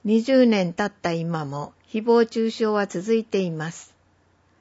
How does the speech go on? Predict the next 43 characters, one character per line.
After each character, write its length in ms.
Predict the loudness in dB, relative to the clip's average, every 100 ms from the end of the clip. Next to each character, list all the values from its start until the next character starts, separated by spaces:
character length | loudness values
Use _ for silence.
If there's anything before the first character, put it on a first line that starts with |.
| _ _ _ _ _ _
ス 180 | -4
マ 200 | 0 2
イ 100 | 2
リ 160 | 2 -2
ー 20 |
菊 280 | -4 -8 -8
池 160 | -8 -8
さ 200 | -4 -4
ん 120 | -4
は、 220 | -4 -8 _ _ -2
千 300 | 2 2 2
九 220 | 0 0
百 260 | -2 -6 _
九 200 | -2 -2
十 200 | 0 -4
九 280 | -2 -2 0
年 300 | 0 -2 -4
に、 260 | -6 -6 -10 _ _ -6
無 140 | -4
関 280 | 0 0 0
係 260 | 0 -2 -2
の 180 | -4 -6
殺 320 | -8 -4 -2
人 260 | 0 0
事 120 | 0 -2
件 260 | -4 -4
の 80 | -6
犯 320 | -6 -4 -2
人 220 | -2 -4
と 280 | -6 -4 -4 -8 _ _ -2
イ 120 | 0
ン 100 | 0
タ 180 | 0 2
ー 20 |
ネ 140 | 2
ッ 40 | 0
ト 200 | -4 -6
に 120 | -6
書 100 | -10
き 120 | -16 -10
込 160 | -6
ま 200 | -2 -2
れ、 240 | -2 -4